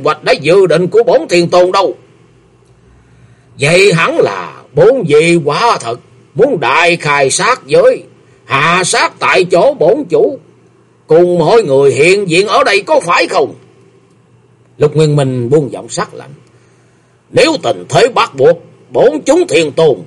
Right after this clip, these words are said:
cũng đành phải quyết tẩy nơi này thôi." Quân Trung Thánh ung dung nói: "Mọi sự đều có hai khả năng, rất có thể người khó đạt thành ý muốn.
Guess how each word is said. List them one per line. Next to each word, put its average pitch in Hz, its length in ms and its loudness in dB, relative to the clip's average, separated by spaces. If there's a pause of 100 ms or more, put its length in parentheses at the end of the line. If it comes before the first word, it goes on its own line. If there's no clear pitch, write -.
(120)
cũng 285 240 -2
đành 139 260 -4
phải 156 300 -2
quyết 349 320 -2
tẩy 254 180 -2
nơi 214 220 2
này 131 220 -4
thôi." 208 260 2 (1400)
Quân 147 160 2
Trung 123 180 0
Thánh 151 200 -4
ung 117 220 -4
dung 95 220 -10
nói: 71 100 -20 (1040)
"Mọi 170 400 2
sự 196 420 4
đều 85 440 -2
có 214 120 0
hai 139 420 0
khả 135 260 -2
năng, 127 260 -4 (640)
rất 320 260 -2
có 277 180 2
thể 208 260 0
người 151 260 2
khó 294 360 0
đạt 113 240 -4 (100)
thành 98 320 -16
ý 233 220 -4
muốn. 226 300 0